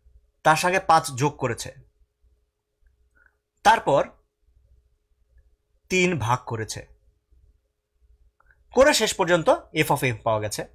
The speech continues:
ধরা যাক এটাকে আমি নাম দিলাম বি, এটাই হচ্ছে আউটপুট। এই জিনিসটা আমরা খেয়াল করি, প্রথমে এ ছিল, তার সঙ্গে দুই গুণ করা হয়েছে, তার সঙ্গে পাঁচ যোগ করা হয়েছে, তার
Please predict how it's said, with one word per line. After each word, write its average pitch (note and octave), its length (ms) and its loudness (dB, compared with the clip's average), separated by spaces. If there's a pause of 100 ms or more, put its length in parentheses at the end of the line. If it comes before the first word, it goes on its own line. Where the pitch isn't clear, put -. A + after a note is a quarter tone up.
(400)
ধরা E3 160 4
যাক D#3+ 160 2
এটাকে D3 180 -2
আমি C#3+ 120 -2
নাম C3 120 2
দিলাম B2 220 0
বি, A#2 100 -6 (140)
এটাই A#2+ 180 -4
হচ্ছে - 240 -6
আউটপুট। - 300 -10 (1160)
এই D#3 80 0
জিনিসটা F#3+ 220 2
আমরা D#3+ 140 -2
খেয়াল B2+ 160 0
করি, G#2 180 -10
প্রথমে G3+ 240 -2 (220)
এ - 20 4 (100)
ছিল, C3+ 120 -4 (300)
তার D3+ 140 2
সঙ্গে F#3 200 -2
দুই F3 180 2
গুণ D#3 160 2
করা D3 160 6
হয়েছে, D#3 200 0 (880)
তার A#3+ 180 6
সঙ্গে G3 200 2 (720)
পাঁচ E3 220 4
যোগ F3 160 4
করা D#3 160 6
হয়েছে, E3 220 -2 (800)
তার G#3+ 200 6